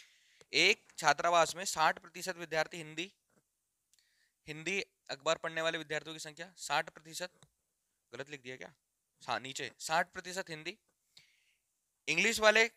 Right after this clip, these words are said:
चालीस प्रतिशत, तो प्रोबेबिलिटी निकाल ली, प्रायिकता निकाली डायरेक्ट, और दोनों हिंदी और इंग्लिश पढ़ने वालों का प्रतिशत कितना है? बीस प्रतिशत।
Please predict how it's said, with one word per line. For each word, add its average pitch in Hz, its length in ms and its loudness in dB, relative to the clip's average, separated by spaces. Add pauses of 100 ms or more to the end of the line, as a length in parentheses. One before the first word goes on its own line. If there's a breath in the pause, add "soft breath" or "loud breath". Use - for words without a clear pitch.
(120)
चालीस 156 280 2
प्रतिशत, 180 480 -16
तो 175 60 -20
प्रोबेबिलिटी 156 540 -2
निकाल 165 260 -10
ली, 160 80 -18
प्रायिकता 139 340 -6
निकाली 151 320 -8
डायरेक्ट, 143 240 -14 (260)
और 175 120 -2
दोनों 175 440 2
हिंदी 170 260 -4
और 202 100 4
इंग्लिश 208 220 0
पढ़ने 202 240 -4
वालों 208 220 0
का 202 60 -6
प्रतिशत 190 340 -10
कितना 190 240 -14
है? 196 80 -12 (480)
बीस 156 180 -4
प्रतिशत। 160 380 -14